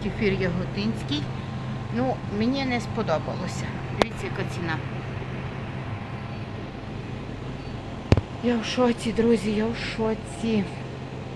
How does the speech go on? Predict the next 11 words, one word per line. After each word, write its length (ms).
Я 240
в 80
шоці. 560
Ну, 120
таке 360
селянське 600
молоко, 640
як 220
у 60
нас 480
бувало. 680